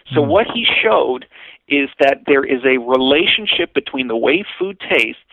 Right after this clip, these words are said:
Speaker 1: and the nutrition that it delivers. And this, when you think about it, makes total sense, because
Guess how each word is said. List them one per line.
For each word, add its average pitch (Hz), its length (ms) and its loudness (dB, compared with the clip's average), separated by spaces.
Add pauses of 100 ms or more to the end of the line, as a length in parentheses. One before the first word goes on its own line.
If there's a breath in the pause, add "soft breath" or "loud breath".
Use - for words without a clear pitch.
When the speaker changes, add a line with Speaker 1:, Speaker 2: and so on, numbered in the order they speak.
(160)
Speaker 1:
and 120 220 -4
the 120 80 -2
nutrition 131 680 -4
that 117 140 0
it 117 120 0 (220)
delivers. 120 580 -2 (500 loud breath)
And 151 200 0
this, 247 120 2 (560)
when 123 160 -2
you 127 80 -2
think 339 240 0
about 110 240 2
it, 123 100 -6
makes 127 300 -2
total 202 420 0
sense, 185 280 -4 (480 loud breath)
because - 360 -2